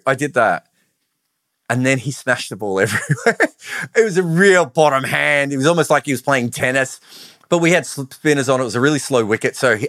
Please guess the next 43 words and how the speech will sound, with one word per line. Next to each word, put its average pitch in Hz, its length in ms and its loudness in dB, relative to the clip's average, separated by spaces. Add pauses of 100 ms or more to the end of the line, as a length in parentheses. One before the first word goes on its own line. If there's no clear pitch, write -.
I 127 60 -2
think - 400 -4
his 123 180 -6
athletic 123 520 -2
brain 117 300 0
sort 113 160 -4
of 92 100 -10
kicked 113 220 -6
in. 117 120 0
He 90 80 -6
was 87 100 -6
like, 101 160 0
"Well, 110 80 0
if - 80 -10
the 113 80 -8
ball 156 400 2 (360)
is 127 100 -6
bowled 110 280 0
here, 135 180 2
it's 101 100 -6
gonna 110 140 -8
sit 151 200 -2
up 131 220 0
and 98 100 -10
I 113 100 0
can 113 120 -8
just 87 140 -12
wait 113 240 -2
for 92 180 -2
it." 85 80 -4 (420)
And 190 140 -2
he 277 100 0
<laughs> - 60 0
fucking 359 200 2
started 339 340 2
whacking 311 260 0
the 262 60 -2
ball 233 220 6
everywhere. 208 600 2
And 139 140 2
I, 139 140 4 (180)
and, 139 220 2
like, 123 320 2